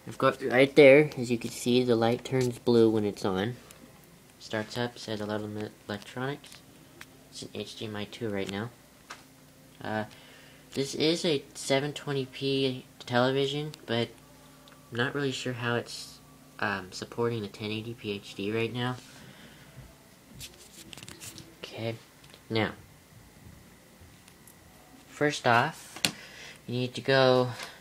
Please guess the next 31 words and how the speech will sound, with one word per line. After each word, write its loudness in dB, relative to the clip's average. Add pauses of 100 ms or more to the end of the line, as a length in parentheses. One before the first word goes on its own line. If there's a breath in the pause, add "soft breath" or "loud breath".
(460 loud breath)
I'm -6
gonna -2
go 2
through -4
the 2
menu. 0 (180)
You -10
hit -2 (720)
the -6
menu 0
button 0
right -8
there, -4 (680 loud breath)
brings -8
up -4
this, -4 (1120)
and -4
then -2
you 0
scroll 4
with 0
the -2
arrows 0
right -2
here -4
and -4
select -8
with -18
enter. -4 (760 loud breath)
So, 0 (340 loud breath)
in -2